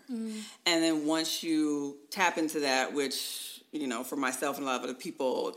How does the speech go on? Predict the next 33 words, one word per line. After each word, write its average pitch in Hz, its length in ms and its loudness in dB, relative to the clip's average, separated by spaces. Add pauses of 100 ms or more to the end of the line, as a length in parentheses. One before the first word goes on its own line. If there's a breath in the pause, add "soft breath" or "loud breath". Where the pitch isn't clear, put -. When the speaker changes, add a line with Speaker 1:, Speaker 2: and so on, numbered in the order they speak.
(120)
Speaker 2:
comes 131 960 0
after 139 240 0
we've 135 120 2
exhausted 127 460 0
everything 127 360 -2
else, - 400 -4 (400 loud breath)
then 139 120 -4
we 135 60 -2
start 135 240 -4
to 135 60 -10
kind 135 160 -6
of 127 60 -8
say, 131 260 -2 (120)
"Okay, 131 540 -4 (260 loud breath)
so 131 720 2
what 143 280 4
is 127 100 2
it 127 120 -2
that 131 100 4
I'm 123 160 4
missing?" 117 420 -4 (180)
That 135 200 2
missingness, 165 720 2
the 147 80 -2
what 139 160 -2
is 131 100 -4
not 135 280 -2
there, 151 260 2
that 131 300 4
is 123 200 0
kind 135 280 -4
of - 180 -8
the, 101 400 -4